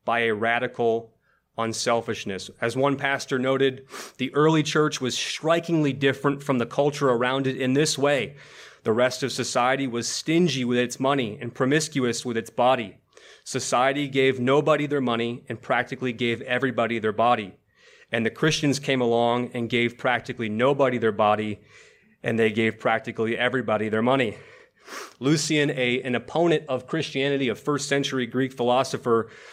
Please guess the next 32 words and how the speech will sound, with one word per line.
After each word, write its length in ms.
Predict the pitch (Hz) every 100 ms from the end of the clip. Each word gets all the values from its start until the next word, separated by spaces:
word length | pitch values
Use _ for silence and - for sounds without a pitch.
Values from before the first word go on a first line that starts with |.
| -
said 360 | - - 131 123
this 220 | 147 147
of 120 | 123
Christians, 600 | - 120 - 101 92 - - - - - - _ -
"Their 140 | 120
founder 520 | - 131 147 156 139
taught 360 | 135 127 135 135
them 360 | 120 120 117 _ -
that 180 | 120 127
they 100 | 123
should 260 | - 107
be 160 | 131 139
like 260 | 127 110
brothers 400 | - 127 135 135
and 100 | 123
sisters 500 | 117 143 - 120 110 -
to 100 | 110
one 180 | 107
another, 460 | 104 101 98 92 - _ _ _ _ _ -
and 180 | 120 117
therefore 440 | 131 131 127 123
they 120 | 117
despise 720 | 113 113 - 120 120 127 127
their 160 | 123 123
own 160 | 120
privacy 800 | 117 127 113 120 120 135 135 135 - _ _ _ _ -
and 200 | 120 110
view 300 | 117 135 139
their 160 | 139
possessions 840 | 143 139 110 120 - 117 110 - - _ _ _ _ _ -
as 180 | 113 -
common 600 | - 120 120 110 104